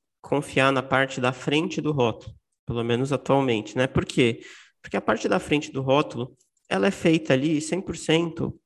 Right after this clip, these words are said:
pra vender o produto. Então, o que eles colocam ali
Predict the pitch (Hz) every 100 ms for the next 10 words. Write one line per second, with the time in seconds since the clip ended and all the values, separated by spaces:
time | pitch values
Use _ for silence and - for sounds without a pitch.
0 | - 180 185 202 190 190 202 190 143 -
1 | - _ _ _ _ _ _ - 147 147
2 | 170 156 156 156 156 - 185 185 185 -
3 | - 175 147 143 - 127 120 123 175 180